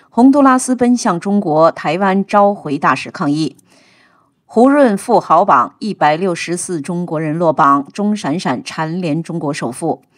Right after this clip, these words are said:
中纪委一天宣布六名央企高层被查，五人出自能源企业。中国高职院校招生连续四年超越大学。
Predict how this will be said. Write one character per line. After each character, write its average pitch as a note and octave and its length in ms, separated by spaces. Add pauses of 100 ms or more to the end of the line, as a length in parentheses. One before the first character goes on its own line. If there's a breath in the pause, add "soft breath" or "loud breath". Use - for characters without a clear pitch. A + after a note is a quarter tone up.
(480 soft breath)
中 C#4+ 200
纪 C#4 200
委 E3+ 320
一 G3+ 200
天 G3 240
宣 G3+ 240
布 F#3 220
六 G3+ 300
名 D#3 340
央 G3 180
企 - 160
高 F3+ 220
层 D#3+ 180
被 D3+ 160
查， D3+ 520
五 D#3 200
人 D#3+ 300
出 F#3+ 220
自 F3 160
能 D3 200
源 D3 220
企 C#3 200
业。 D3 260 (760 soft breath)
中 C#4 240
国 C#4 240
高 A3+ 300
职 E3 200
院 F#3+ 220
校 D3 280
招 F3+ 200
生 F3 320
连 F3 160
续 G#3 140
四 F#3+ 240
年 D3+ 320
超 E3+ 220
越 E3 160
大 D3 160
学。 C3+ 320